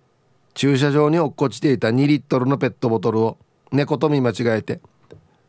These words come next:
親指と人差し指をすり、チッチッチーと声を出して近づいていました。これ俺と一緒だな。「この猫全然逃げないな。飼い猫なのかな。可愛いな」とワクワクしてたのが恥ずかしかったです。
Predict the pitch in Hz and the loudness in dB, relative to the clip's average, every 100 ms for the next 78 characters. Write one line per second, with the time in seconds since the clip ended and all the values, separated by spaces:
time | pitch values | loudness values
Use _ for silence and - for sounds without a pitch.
0 | _ 151 180 190 151 135 113 120 156 139 | _ 0 2 2 2 0 -2 -2 -2 -2
1 | 131 143 113 104 117 123 - _ _ _ | 0 0 0 -2 -4 -6 -10 _ _ _
2 | _ - 311 311 - 285 - 330 320 - | _ -8 -6 -6 -8 -8 -2 0 0 -2
3 | - 185 165 117 104 107 92 - 127 117 | 0 2 2 0 -4 -4 -6 -4 -4 -2
4 | 117 120 87 - - - - 131 117 104 | -2 -2 -4 -8 -14 -12 -6 -2 -2 -2
5 | 127 139 - 90 98 98 _ _ _ _ | -4 -4 -6 -4 -4 -6 _ _ _ _
6 | _ _ - - - - - - 190 190 | _ _ -20 -20 -20 -20 -8 0 2 2
7 | 160 143 175 196 220 160 165 175 196 214 | 0 2 2 2 2 2 0 0 0 0
8 | 214 _ _ - 185 202 285 247 226 165 | -4 _ _ -2 0 0 0 0 0 0
9 | 214 226 180 202 208 226 269 226 160 214 | 0 0 0 0 0 0 0 0 0 0
10 | 165 170 - 170 117 101 - - - 226 | -2 -4 -4 -2 -2 -4 -6 -6 -4 -4
11 | 254 - 196 - 135 - | -4 -4 -4 -4 -6 -10